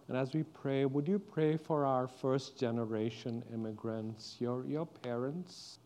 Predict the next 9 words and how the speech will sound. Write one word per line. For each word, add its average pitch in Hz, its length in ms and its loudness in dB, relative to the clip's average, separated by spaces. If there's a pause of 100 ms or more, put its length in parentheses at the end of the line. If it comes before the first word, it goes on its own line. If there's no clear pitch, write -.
(100)
perhaps 131 440 -6
your 151 100 4
grandparents 123 1300 -2 (160)
who 123 120 2
are 113 240 4
going 110 440 -2
through 120 260 -2
a 123 80 0
hard 110 340 -4